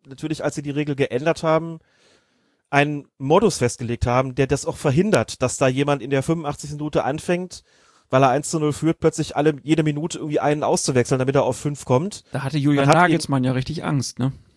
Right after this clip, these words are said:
Speaker 1: <laughs> Da hatte Julian Nagelsmann richtig Angst, der hat immer Angst, wenn sich irgendwas verändert,
Speaker 2: Ja,
Speaker 1: auch vor
Speaker 2: aber
Speaker 1: der
Speaker 2: der,
Speaker 1: Saison mit
Speaker 2: ah,
Speaker 1: den
Speaker 2: der kannte die,
Speaker 1: gelben
Speaker 2: kannte
Speaker 1: Karten,
Speaker 2: die,
Speaker 1: ne?
Speaker 2: kannte die Regeln nicht so richtig, ne?
Speaker 1: Ja, der kannte vor der Saison auch nicht die Regeln, wie das ist mit den gelben Karten für Trainer. Was mich übrigens überrascht, weil Julian Nagelsmann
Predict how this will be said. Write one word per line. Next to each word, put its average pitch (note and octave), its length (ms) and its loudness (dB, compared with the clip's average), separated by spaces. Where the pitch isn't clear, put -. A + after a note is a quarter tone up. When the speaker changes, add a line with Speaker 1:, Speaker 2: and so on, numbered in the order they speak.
Speaker 1:
<laughs> E3+ 280 4
Da C3 140 2
hatte C3 120 2
Julian D3 300 0
Nagelsmann D3+ 560 4
richtig C3+ 320 -4
Angst, D3 200 -2
der C#3+ 80 2
hat B2 40 -4
immer C#3 140 4
Angst, G#2+ 180 -4
wenn A2+ 80 -4
sich - 100 -14
irgendwas A#2+ 260 -6
verändert, C3 340 0
Speaker 2:
Ja, C#3 60 -4
Speaker 1:
auch D3+ 40 0
vor F3 80 2
Speaker 2:
aber C#3 100 2
Speaker 1:
der C#3+ 80 4
Speaker 2:
der, A#2+ 40 -4
Speaker 1:
Saison C3 240 -2
mit C3 80 -4
Speaker 2:
ah, C3+ 40 -6
Speaker 1:
den C3+ 80 -2
Speaker 2:
der B2 100 -8
kannte D#3 320 -4
die, D#3 60 -2
Speaker 1:
gelben A#2+ 160 2
Speaker 2:
kannte A#2+ 160 2
Speaker 1:
Karten, A#2 220 -2
Speaker 2:
die, A2 60 -6
Speaker 1:
ne? B2+ 60 -6
Speaker 2:
kannte F3+ 220 -2
die F#3+ 120 -2
Regeln A#3 300 -2
nicht C3+ 140 -6
so - 80 -6
richtig, C3 360 -10
ne? F3+ 140 -4
Speaker 1:
Ja, A#2+ 120 0
der A#2 140 -2
kannte C3+ 220 2
vor D3+ 140 4
der D#3 120 4
Saison D3+ 260 0
auch C#3 160 0
nicht - 140 -10
die D3+ 80 0
Regeln, D3+ 260 4
wie C#3+ 80 -4
das C#3+ 140 0
ist C#3+ 120 -12
mit C#3+ 100 -6
den C#3+ 120 -2
gelben C#3 220 0
Karten C#3 260 -2
für C3 140 -10
Trainer. D3 360 2
Was - 160 -6
mich - 120 -10
übrigens D3+ 200 -4
überrascht, C3+ 360 4
weil D3+ 120 2
Julian D3 260 2
Nagelsmann F3 640 2